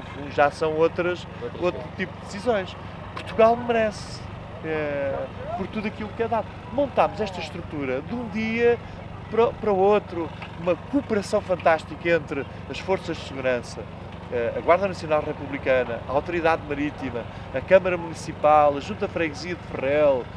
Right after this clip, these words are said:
Speaker 1: bom, naquilo que tem a ver com questões mais logísticas, máquinas logo aqui para, eh, eh, para, para prepararem a questão de alguns acessos que,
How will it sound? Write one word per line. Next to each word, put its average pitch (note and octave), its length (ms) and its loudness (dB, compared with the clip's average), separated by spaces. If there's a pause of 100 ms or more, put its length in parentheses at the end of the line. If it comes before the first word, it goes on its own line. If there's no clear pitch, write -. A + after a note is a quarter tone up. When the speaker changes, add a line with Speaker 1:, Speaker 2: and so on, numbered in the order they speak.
(300)
Speaker 1:
bom, D#3 240 6
naquilo F#3 320 -2
que - 80 -14
tem F3 140 2
a - 20 0
ver E3+ 180 0
com D#3+ 160 -8
questões D#3+ 300 -6
mais D#3 280 2
logísticas, C#3+ 680 -8 (360)
máquinas C#3+ 560 -6
logo D#3 260 2
aqui D3 400 -4 (100)
para, C#3 340 4 (320)
eh, C3 580 4 (300)
eh, B2+ 480 0 (340)
para, C#3+ 260 0
para - 180 0
prepararem D3+ 760 4
a C#3+ 40 -2
questão D#3 280 -2
de D3+ 120 2
alguns D3+ 380 4
acessos D#3 500 2
que, D3+ 560 0